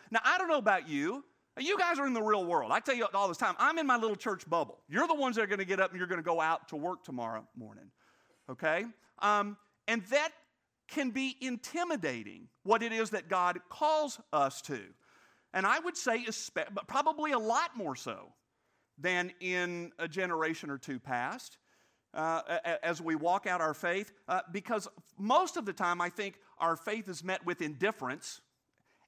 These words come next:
if not outright hostility. And I think even more so, more hostility to us as Christians.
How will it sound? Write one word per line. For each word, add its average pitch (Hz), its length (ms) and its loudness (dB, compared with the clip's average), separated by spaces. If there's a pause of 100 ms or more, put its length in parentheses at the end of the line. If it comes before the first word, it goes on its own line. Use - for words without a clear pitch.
if 254 220 0
not 349 360 4 (480)
outright 285 460 4
hostility. 262 760 2 (600)
And 196 100 2
I 233 60 2
think 302 180 -2
even 294 260 0
more 330 240 4
so, 170 360 2
more 330 340 6
hostility 185 760 0 (200)
to 214 180 -2
us 214 260 2
as 220 120 -2
Christians. 349 400 -4